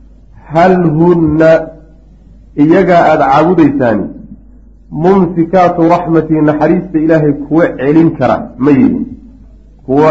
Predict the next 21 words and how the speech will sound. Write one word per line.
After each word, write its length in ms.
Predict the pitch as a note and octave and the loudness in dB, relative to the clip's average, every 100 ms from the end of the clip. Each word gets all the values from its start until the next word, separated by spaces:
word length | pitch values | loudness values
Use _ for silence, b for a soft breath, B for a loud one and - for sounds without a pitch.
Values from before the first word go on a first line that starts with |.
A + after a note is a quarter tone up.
| - | 0
iga 180 | C#3+ D#3+ | -2 -4
ceshan 340 | C3+ D3 E3+ D#3+ | -4 -4 -2 -2
kara 160 | D#3 C#3+ | 0 -2
oo 140 | C3 | 0
iga 160 | D3 D#3 | 0 0
haysan 420 | C#3+ C3+ C#3 D3+ | 0 -2 -2 -4
kara 200 | C3 G#2 - - | -2 -4 -6 -6
oo 140 | D3+ | -2
ii 120 | F3 F3 | -2 -2
diidi 260 | E3 E3 | -4 -4
kara 200 | - D3 | -2 -2
ma 100 | D#3 | 0
yihiin?" 260 | G3 C3 - - - - - - b b b b | -2 -4 -6 -12 -20 -20 -20 -20 b b b b
Qul 160 | D#3+ F3 | 0 2
waxaad 280 | E3 D#3+ D#3+ | 2 0 0
tidhahdaa 300 | D#3 D3 D3 | 0 2 2
nebiyow, 380 | D#3+ D#3+ C3 A2 - - - - - - | 2 2 2 -2 -6 -16 -20 -20 -20 -10
"Xasbii 800 | - F3 - D3 C#3 E3 E3 D3 | -2 -2 -4 -10 -8 -2 0 -2
kaafigayga 800 | - D#3 D#3 E3 D3 C#3+ D3 C#3 | -2 -2 0 0 -2 0 0 2
igu 240 | C#3 D3+ G3 | 0 0 -2
filani, 360 | D#3+ C#3 G#2+ | 0 0 0